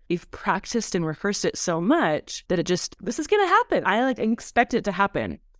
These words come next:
But if you were, like, to watch someone in their house, you might think my life is very boring sometimes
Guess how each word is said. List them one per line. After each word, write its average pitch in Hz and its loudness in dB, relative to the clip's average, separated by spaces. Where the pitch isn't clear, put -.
But 190 0
if 196 0
you 214 0
were, 220 6
like, 208 4
to 208 -4
watch 170 2
someone 160 -2
in 165 -2
their 156 0
house, 180 0
you 190 -4
might 240 2
think 233 -4
my 226 4
life 175 2
is 196 -2
very 170 2
boring 226 4
sometimes 165 -4